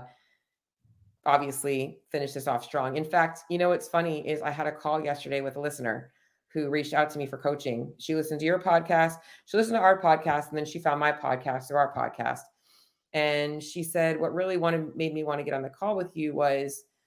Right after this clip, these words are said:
when you were talking to Scott about, um, this being the last year that he ever has to lose weight and, like, ever has to worry about his weight and, like,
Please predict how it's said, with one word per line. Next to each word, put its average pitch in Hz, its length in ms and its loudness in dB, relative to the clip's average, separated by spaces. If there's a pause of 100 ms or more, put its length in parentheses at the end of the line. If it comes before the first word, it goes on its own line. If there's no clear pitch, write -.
(220)
when 160 140 -4
you 156 80 0
were 151 80 0
talking 156 360 -4
to 143 60 -4
Scott 135 500 0
about, 131 580 4 (220)
um, 127 540 -2 (380)
this 156 220 -2
being 151 240 -4
the 139 100 0
last 131 380 0
year 135 160 0
that 131 100 0
he 135 140 -2
ever 123 180 -2
has 123 280 -8
to - 100 -14
lose 87 220 -10
weight 69 240 -6 (1000)
and, 139 320 2
like, 135 220 0
ever 135 180 4
has 127 220 -4
to 143 100 -8
worry 123 140 -2
about 110 160 -4
his - 140 -10
weight 101 280 -6 (100)
and, 135 120 -2
like, 127 200 -4